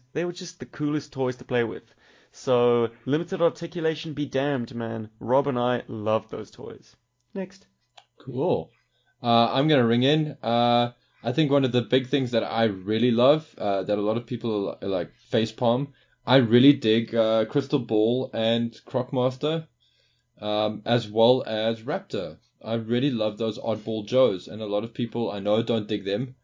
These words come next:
Speaker 2: And I think they're such great toys, and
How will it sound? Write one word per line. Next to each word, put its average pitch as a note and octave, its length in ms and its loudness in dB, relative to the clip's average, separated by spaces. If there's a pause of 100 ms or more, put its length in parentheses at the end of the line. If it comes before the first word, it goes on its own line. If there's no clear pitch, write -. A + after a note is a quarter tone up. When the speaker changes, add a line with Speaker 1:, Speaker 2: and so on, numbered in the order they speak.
(380)
Speaker 2:
And G#2+ 120 -12
I B2 100 -4
think C#3 200 -4
they're C#3 120 0
such C#3 360 -4
great C#3+ 240 0
toys, C#3+ 400 0
and A2 240 -8